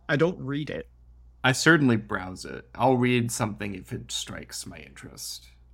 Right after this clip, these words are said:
Speaker 1: I literally go there to make sure the world's not ending. And then I proceed with my day. <laughs>
Speaker 2: It's not even clear what, like, practical utility that would,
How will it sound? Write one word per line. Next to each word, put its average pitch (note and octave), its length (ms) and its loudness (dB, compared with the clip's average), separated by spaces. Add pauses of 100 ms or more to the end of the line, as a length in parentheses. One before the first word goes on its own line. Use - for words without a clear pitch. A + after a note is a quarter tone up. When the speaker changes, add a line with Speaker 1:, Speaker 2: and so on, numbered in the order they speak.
Speaker 1:
I C#3 100 -2
literally F#3 420 4
go C3 240 0
there C#3 240 2
to C3 80 0
make A#2+ 200 -4
sure B2+ 180 -6
the B2+ 80 -6
world's A2+ 420 -4
not G#2+ 220 -12
ending. F#2 400 -14 (560)
And C3 160 0
then C3 120 0
I C3 80 0
proceed A#2+ 420 -8
with - 120 -16
my A#2 140 -12
day. A2+ 400 -16 (200)
<laughs> F3+ 80 0 (3000)
Speaker 2:
It's A#2+ 180 0
not A#2 140 0
even G#2+ 200 -4
clear G2+ 240 -4
what, F#2 200 -8 (600)
like, A2 240 0
practical A2+ 380 -8
utility F#2 460 -14
that D2+ 160 -16
would, - 100 -20